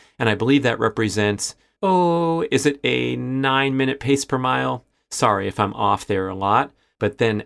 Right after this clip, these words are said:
add a minute and a half. So you're running ten thirty miles in a workout, which a four-hour marathoner would scoff at, like, "Wow, this is so slow, I can barely,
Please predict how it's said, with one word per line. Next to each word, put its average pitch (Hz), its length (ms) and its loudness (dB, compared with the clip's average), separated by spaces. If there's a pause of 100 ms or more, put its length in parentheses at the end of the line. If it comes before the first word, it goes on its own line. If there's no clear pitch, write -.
add 104 360 0
a 98 40 0
minute 104 280 0
and 90 80 -6
a 90 40 -4
half. 110 300 -2
So - 140 -2
you're 95 160 0
running 101 340 0
ten 135 320 -2
thirty 107 300 2
miles 98 480 -4
in 92 80 -2
a 90 60 -4
workout, 95 520 0 (300)
which 104 420 -2
a 98 240 -2
four-hour 101 500 2
marathoner 101 520 0
would 90 140 -6
scoff 101 480 2
at, 90 180 -6
like, 90 200 -10
"Wow, 101 160 2
this 101 180 0
is 87 100 -4
so 98 140 2
slow, 95 340 0
I 92 60 -4
can 90 180 -6
barely, 95 480 -2